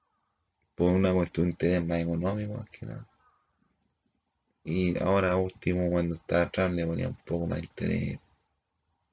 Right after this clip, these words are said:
cul-, político, socio-religioso. Pero había un interés detrás de esa mano. Entonces,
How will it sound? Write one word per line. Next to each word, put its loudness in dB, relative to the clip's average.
cul-, -8
político, -2
socio-religioso. -6
Pero 2
había 4
un 4
interés -2
detrás -10
de -14
esa -14
mano. -12
Entonces, -2